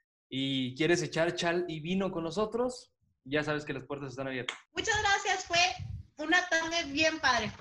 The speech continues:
Speaker 2: Felicidades, Álvaro, y adelante. Gracias.
Speaker 1: Muchas gracias, Georgina Yo estuvo
Speaker 2: Gusto
Speaker 1: con
Speaker 2: en
Speaker 1: nosotros.
Speaker 2: verte.
Speaker 1: Igualmente, aunque sea por aquí, chingado. Ya pronto
Speaker 2: Sí,
Speaker 1: les
Speaker 2: ya,
Speaker 1: avisaremos
Speaker 2: aunque sea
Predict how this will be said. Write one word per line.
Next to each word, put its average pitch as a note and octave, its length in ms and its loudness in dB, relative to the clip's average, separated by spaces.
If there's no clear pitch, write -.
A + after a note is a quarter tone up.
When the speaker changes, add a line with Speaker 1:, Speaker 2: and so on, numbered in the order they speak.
Speaker 2:
Felicidades, C#4+ 600 2
Álvaro, A#3+ 360 0
y G3+ 80 -4
adelante. G#3 540 -2
Gracias. G3 440 -2
Speaker 1:
Muchas G#3+ 380 4
gracias, G3 560 2
Georgina F3+ 400 0
Yo F#3 200 6
estuvo F3 220 2
Speaker 2:
Gusto - 140 2
Speaker 1:
con E4+ 100 6
Speaker 2:
en E4+ 80 4
Speaker 1:
nosotros. E4 380 4
Speaker 2:
verte. E4+ 460 6
Speaker 1:
Igualmente, G#3+ 760 4
aunque G3 220 2
sea F#3+ 140 4
por B3+ 160 6
aquí, A3+ 460 0
chingado. A3 580 -2
Ya G3 280 4
pronto G#3+ 280 4
Speaker 2:
Sí, G#3+ 60 6
Speaker 1:
les F#3+ 100 8
Speaker 2:
ya, G3 60 6
Speaker 1:
avisaremos E3+ 540 4
Speaker 2:
aunque F#3+ 180 4
sea - 20 4